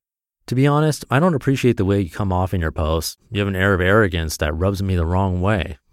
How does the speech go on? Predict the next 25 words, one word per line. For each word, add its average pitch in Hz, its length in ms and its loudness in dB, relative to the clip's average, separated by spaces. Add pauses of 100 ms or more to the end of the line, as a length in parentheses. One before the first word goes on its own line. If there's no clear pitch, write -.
(100)
There's 85 180 -6
a 80 60 -4
fine 87 260 2
line 90 220 2
between 80 320 -4
confidence 95 640 0
and 76 200 -6
cockiness, 78 760 -4 (120)
and 78 140 -4
you 160 120 4
cross 131 380 0
it, 82 200 -6 (340)
and 90 100 -2
you 107 100 2
use 123 180 4
language 107 320 2
I 110 80 4
find 113 240 0
inappropriate 98 640 2
for 82 200 -4
a 76 60 -2
budget 92 380 -2
and 78 180 -4
life 101 300 0
blog." 78 380 -2